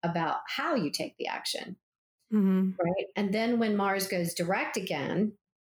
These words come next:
Speaker 1: um, you know, that's when you can put things in motion. You can put things back in motion.
Speaker 2: When will Mars go direct again?
Speaker 1: Mars goes direct on November the thirteenth.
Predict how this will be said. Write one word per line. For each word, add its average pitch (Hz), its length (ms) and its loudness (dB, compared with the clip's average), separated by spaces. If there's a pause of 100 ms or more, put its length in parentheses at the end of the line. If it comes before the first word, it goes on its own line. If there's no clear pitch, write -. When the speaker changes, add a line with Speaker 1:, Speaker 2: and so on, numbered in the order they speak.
(1160)
Speaker 1:
um, 175 540 2 (920)
you 254 100 -2
know, 165 280 0
that's 247 440 -2
when 165 520 2 (480)
you 185 220 2
can 175 400 0 (300)
put 208 200 -2
things 151 260 0
in 156 180 2
motion. 175 600 0 (240)
You 180 120 0
can 175 120 0
put 185 200 -2
things 156 240 0
back - 240 -6
in 147 120 -2
motion. 170 560 -2 (340)
Speaker 2:
When 220 400 2
will 262 140 4
Mars 214 340 4
go 220 140 0
direct 196 380 2
again? 208 400 2 (400)
Speaker 1:
Mars 220 400 2
goes 277 240 -2
direct 196 760 0 (160)
on 175 520 2 (120)
November 175 440 2
the 196 120 0
thirteenth. 170 720 0